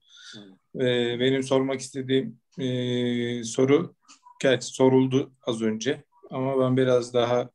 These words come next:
Speaker 2: genişletilmiş olarak sorayım.
Speaker 1: Buyurun.
Speaker 2: Ee, Akif için ne amaçlıyordu demiştiniz ya.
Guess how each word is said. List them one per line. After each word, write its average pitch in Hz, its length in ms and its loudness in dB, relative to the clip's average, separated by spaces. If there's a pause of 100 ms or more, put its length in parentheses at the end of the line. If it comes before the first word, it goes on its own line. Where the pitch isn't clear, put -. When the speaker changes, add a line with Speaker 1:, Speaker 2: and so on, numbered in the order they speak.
Speaker 2:
genişletilmiş 123 840 -4
olarak 110 380 -2
sorayım. 117 560 -4
Speaker 1:
Buyurun. 135 300 -10 (1400)
Speaker 2:
Ee, 139 200 4 (240)
Akif 135 340 -2
için 147 360 -6 (1800)
ne 135 260 0
amaçlıyordu 127 760 2
demiştiniz 135 600 0
ya. 104 200 -2